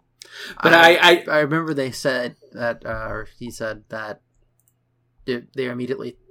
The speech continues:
Speaker 2: he immediately thought of Cars the movie franchise.
Speaker 1: Yeah. Mm-hmm.
Speaker 2: Which
Speaker 1: Yeah, Lightning, Lightning McQueen tactics.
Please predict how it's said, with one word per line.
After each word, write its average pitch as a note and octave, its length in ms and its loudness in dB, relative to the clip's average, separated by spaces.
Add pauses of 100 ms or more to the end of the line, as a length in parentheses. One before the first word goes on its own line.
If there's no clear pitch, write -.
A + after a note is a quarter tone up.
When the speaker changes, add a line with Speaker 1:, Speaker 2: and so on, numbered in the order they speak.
(120)
Speaker 2:
he F#3+ 200 2
immediately C3+ 400 2
thought A#2 400 -2 (280)
of A#2+ 280 0
Cars A2+ 320 0
the G#2 80 -6
movie A2 260 -8
franchise. C#3 680 -6 (480)
Speaker 1:
Yeah. A#2+ 960 4 (380)
Mm-hmm. A#2 800 0 (1900)
Speaker 2:
Which A#2+ 160 0
Speaker 1:
Yeah, A#2 220 4
Lightning, A#2+ 420 -2
Lightning B2 320 0 (100)
McQueen G#2+ 720 -6
tactics. - 1120 -6